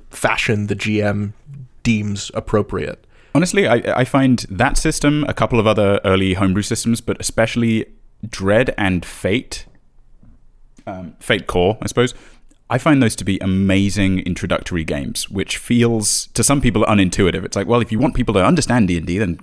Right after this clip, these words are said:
Speaker 2: you know, get 'em a, a one oh one course, show 'em all the basic pieces, learn the system while you play. Whereas ultimately, Dread is as much an R P G game as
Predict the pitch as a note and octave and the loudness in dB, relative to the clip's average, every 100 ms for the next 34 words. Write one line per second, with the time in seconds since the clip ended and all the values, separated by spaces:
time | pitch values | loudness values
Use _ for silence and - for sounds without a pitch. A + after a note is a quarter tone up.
0 | - A#2 - - - F2 - A#2+ D#3 A#2 | -10 -8 -8 -10 -12 -10 -4 0 2 2
1 | G2 G#2 G#2 D3 B2+ C#3 C#3 F2 E2+ - | 2 2 4 4 6 4 2 0 -2 0
2 | C3+ C3 A2+ G#2 G#2 - G#2+ A2 B2+ - | 2 4 2 0 -2 -4 -4 -2 -4 -6
3 | - - F#2 A#2 C#3+ C3 G2+ F#2 - G2 | -18 -10 0 4 4 4 2 -2 -2 0
4 | F2+ F#2+ D3 B2+ E2+ - A2+ - C3 C#3+ | 0 0 0 0 -2 -6 -10 -6 -6 -2
5 | G#2+ F2 E2+ - _ _ _ _ _ G2 | -2 -2 -4 -8 _ _ _ _ _ -2
6 | G#2 F3+ B2+ - A#2+ A#2 F#2 - - - | 2 4 2 0 2 4 2 -4 -8 -16
7 | _ - A#2 F#2 E2 F2+ C3+ - G#2 G2+ | _ -2 0 0 0 2 2 2 0 0
8 | G2+ G2 F#2 F#2 F#2 E2+ E2+ | 0 -2 -2 -2 0 -2 -4